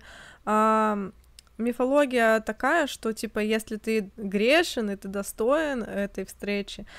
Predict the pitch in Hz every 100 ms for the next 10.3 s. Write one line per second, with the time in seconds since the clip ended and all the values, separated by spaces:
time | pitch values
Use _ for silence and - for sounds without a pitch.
0 | - - 208 208 208 226 294 269 254 208
1 | 226 226 226 - 220 220 220 - 202 208
2 | - 185 170 - - - 196 233 262 254
3 | 262 247 - 226 240 - 220 - - 233
4 | 277 - 233 220 214 208 220 220 208 202
5 | - 233 285 330 220 214 214 208 180 226
6 | 247 - 208 202 202 196 190 185 185 196
7 | 196 214 220 196 185 190 - 180 185 202
8 | 208 196 196 196 196 185 - 180 190 185
9 | 185 190 196 190 185 - 185 - 185 -
10 | 185 190 208